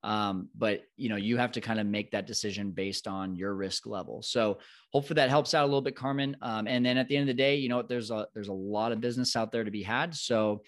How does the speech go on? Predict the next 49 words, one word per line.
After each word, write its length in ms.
if 120
it's 140
not 200
this 220
one, 280
you 80
might 180
be 80
happy 580
that 160
you 100
didn't 300
do 140
it. 180
In 60
fact, 200
some 160
of 40
the 60
best 240
deals 220
that 100
we 80
do 300
are 80
the 60
ones 200
that 80
we 100
didn't 240
do, 140
right? 260
So 420
just 260
realize 400
there 220
are 220
other 260
deals 360
out 220
there 120
and 200
this 160
might 220
not 180
be 80
the 80
best 280
fit. 160